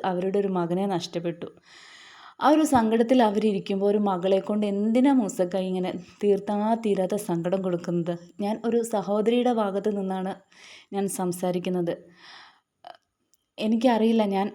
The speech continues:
പറയുന്നത് ഒരു പക്ഷേ മൂസക്കായുടെ, ആ, ഫാൻസിന് ഇഷ്ടപ്പെടുമോ ഇല്ലയോ എന്ന്. ഞാൻ വീണ്ടും പറയാണ്, എന്നെ സംബന്ധിച്ച് ലൈലാത്തയും മൂസക്കായും അവരുടെ കുട്ടികളുടെ മാതാപിതാക്കളാണ്. അപ്പോൾ എനിക്കിവിടെ ചില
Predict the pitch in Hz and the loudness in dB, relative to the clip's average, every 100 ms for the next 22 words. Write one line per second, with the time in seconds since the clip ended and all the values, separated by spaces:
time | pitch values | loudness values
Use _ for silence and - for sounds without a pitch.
0 | 180 - 190 190 202 202 202 196 190 196 | -8 -4 0 0 0 0 0 -2 -2 -4
1 | - 196 185 185 196 196 202 202 208 170 | -4 -4 -4 -2 0 2 2 2 0 -2
2 | - - - - - - 185 180 185 180 | -14 -20 -14 -14 -12 -6 -4 -4 -4 -4
3 | 185 185 208 - 202 - 220 202 180 185 | -4 -4 -4 -4 -8 -4 -2 0 -2 -2
4 | - 185 180 180 180 180 202 - - 196 | -4 -2 -2 0 -2 -2 -6 -10 -6 -2
5 | 202 220 202 196 180 180 180 - - - | 0 0 0 -2 -2 -4 -8 -14 -20 -20
6 | - - 202 202 226 202 190 185 175 202 | -20 -8 -2 -2 -2 -2 -2 -4 -4 -6
7 | - - - - - _ - 185 185 185 | -8 -12 -20 -20 -20 _ -2 2 4 4
8 | 180 196 208 - 185 175 - 185 185 185 | 0 0 0 -2 -4 -2 0 0 0 -2
9 | 208 190 180 190 214 208 175 180 180 190 | -4 -6 -2 0 0 0 -2 0 0 -2
10 | - - - - 180 175 185 185 190 190 | -6 -20 -20 -8 -4 -2 0 0 0 0
11 | 196 160 156 - - - - - 214 214 | 0 -2 -4 -12 -20 -20 -20 -10 -8 2
12 | 254 - - - _ _ _ _ _ _ | 2 2 -2 -20 _ _ _ _ _ _
13 | - 247 233 254 233 240 233 | -4 0 2 2 2 2 4